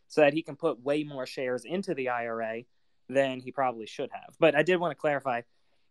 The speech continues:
that, yes, you absolutely can put just about any investment into a self-directed I R A.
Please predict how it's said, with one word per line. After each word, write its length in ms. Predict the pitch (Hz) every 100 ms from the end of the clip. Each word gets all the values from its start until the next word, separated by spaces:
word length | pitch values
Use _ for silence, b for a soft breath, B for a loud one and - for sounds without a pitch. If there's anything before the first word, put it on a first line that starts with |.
| -
that, 280 | - 135 -
yes, 340 | 147 170 151 160
you 100 | 156
absolutely 440 | 151 156 147 135
can 160 | 139 127
put 200 | 139 123
just 240 | 147 -
about 320 | 139 127 120 - _ 170
any 280 | 180 165
investment 540 | 135 123 123 - 127 123
into 180 | 139 120
a 40 |
self-directed 560 | - 120 120 120 120 113
I 120 | 110
R 140 | 107
A. 180 | 110 117